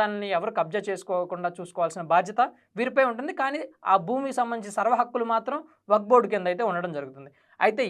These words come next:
ఇప్పుడు గత కొంతకాలంగా ఈ రెండో రకమైన భూమికి వివాదం ఎలా తలెత్తిందంటే దాంట్లో ఆశ్రమాలు కడుతున్నా, మసీదులు కడుతున్నా, లేదంటే శ్మశాన వాటికలు కడుతున్నా, వేరే ఇతర ఏ యాక్టివిటీకి సంబంధించి కళ్యాణ మండపాలు ఏది కడుతున్నా కానీ ఈ వంశపారంపర్యంగా వస్తున్న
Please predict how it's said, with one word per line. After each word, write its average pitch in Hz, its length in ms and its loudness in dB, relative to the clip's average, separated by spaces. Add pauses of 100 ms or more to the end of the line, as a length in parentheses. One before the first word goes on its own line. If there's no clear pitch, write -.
(120)
ఇప్పుడు 277 340 -6 (460)
గత 196 220 2 (100)
కొంతకాలంగా 247 640 2
ఈ 208 100 0
రెండో 214 220 -2
రకమైన 214 300 -2 (180)
భూమికి 208 320 -6 (140)
వివాదం 202 380 2
ఎలా 180 200 4
తలెత్తిందంటే 165 580 -6 (440)
దాంట్లో 214 360 0 (140)
ఆశ్రమాలు 208 480 0
కడుతున్నా, 160 400 -2 (260)
మసీదులు 226 420 -4
కడుతున్నా, 165 400 -2 (200)
లేదంటే 185 340 -4
శ్మశాన 196 400 -4
వాటికలు 190 340 0
కడుతున్నా, 156 380 -4 (340)
వేరే 262 160 2 (120)
ఇతర 262 180 0 (220)
ఏ 214 40 2 (140)
యాక్టివిటీకి 214 540 -4
సంబంధించి 185 320 -4
కళ్యాణ 185 240 0
మండపాలు 180 360 0
ఏది 185 160 -6
కడుతున్నా 180 420 0
కానీ 165 220 -4 (380)
ఈ 226 120 -8
వంశపారంపర్యంగా 226 800 2 (100)
వస్తున్న 196 320 -4